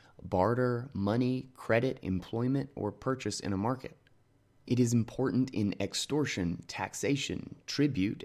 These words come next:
and the setting of judicial penalties. It is even important in reciprocal altruism in animals. Consider monkeys exchanging favors, say pieces of fruit for back scratches.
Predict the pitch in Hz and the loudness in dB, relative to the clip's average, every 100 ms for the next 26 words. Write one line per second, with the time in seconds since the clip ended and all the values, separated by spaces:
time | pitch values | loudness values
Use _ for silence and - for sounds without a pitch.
0 | - 107 104 107 107 104 - 127 120 113 | -4 0 0 -2 -4 -4 2 2 2 0
1 | - 101 104 101 113 - 107 - 165 - | -2 -6 -6 -2 -2 -2 -8 -4 -4 -4
2 | 104 - - _ _ _ _ _ _ _ | -8 -12 -20 _ _ _ _ _ _ _
3 | _ _ 127 120 - - 165 170 131 101 | _ _ 2 2 2 2 4 4 4 2
4 | 98 104 98 113 139 - 104 101 98 - | 0 0 -2 -2 -4 -2 0 0 -2 -4
5 | 123 113 - - - 110 139 143 - 90 | -4 -6 -6 -10 -2 0 0 -2 -4 -4
6 | 87 98 104 87 92 - 117 135 87 - | -4 -4 -4 -4 -6 -2 0 2 0 -4
7 | - - - _ _ _ _ - - 127 | -10 -12 -16 _ _ _ _ -8 0 0
8 | - 202 220 120 110 110 120 110 95 - | 2 0 0 2 4 4 4 2 0 -2
9 | 87 - - 95 95 87 85 87 90 - | -6 -8 -2 0 2 0 -2 -2 -4 -8
10 | - - _ - - 95 92 120 113 101 | -14 -16 _ -8 0 2 2 0 -2 -2
11 | 92 85 - 135 165 - - 92 92 - | -4 -6 0 2 2 -4 -4 -4 -2 -2
12 | 90 - - - - - - | -2 -2 -4 -4 -4 -12 -12